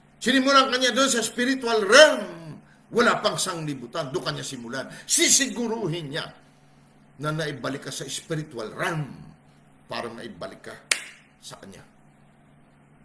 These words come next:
Hindi yung dito lang sa mundong ito. May sunod na mundo. Ha? Now, hindi yan ang topic natin. Review pa lang yan. <laughs> Naku,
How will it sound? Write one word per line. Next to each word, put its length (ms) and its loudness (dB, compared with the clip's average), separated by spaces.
Hindi 240 -8
yung 120 -6
dito 280 -6
lang 80 -6
sa 160 -10
mundong 400 -8
ito. 400 -8
May 80 -16
sunod 240 -10
na 120 -8
mundo. 280 0
Ha? 160 -2
Now, 440 -6
hindi 240 -4
yan 180 -4
ang 60 -16
topic 300 -8
natin. 340 -14
Review 320 -6
pa 160 -8
lang 160 -10
yan. 160 -16
<laughs> 760 -20
Naku, 240 -8